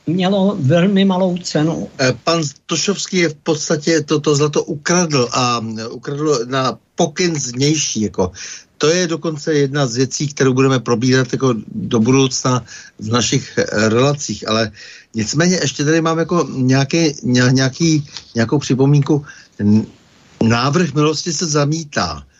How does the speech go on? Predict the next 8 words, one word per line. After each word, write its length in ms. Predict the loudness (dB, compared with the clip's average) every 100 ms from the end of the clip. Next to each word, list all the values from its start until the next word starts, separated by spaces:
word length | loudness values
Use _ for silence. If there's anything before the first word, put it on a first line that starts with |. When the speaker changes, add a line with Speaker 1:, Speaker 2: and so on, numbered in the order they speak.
| _ _
Speaker 2:
Proč 220 | -6 -4 -4
jste 240 | -2 -2
prý 280 | 0 0 0
použil, 720 | 0 2 2 2 2 2 -2
eh, 320 | -6 _ -4 0 2 2 2
hudbu 600 | 0 -2 -2 2 2 2 -4
Daniela 800 | -16 -4 -2 0 2 2 2 0 -6 -4
Landy? 540 | -2 0 -2 -4 -6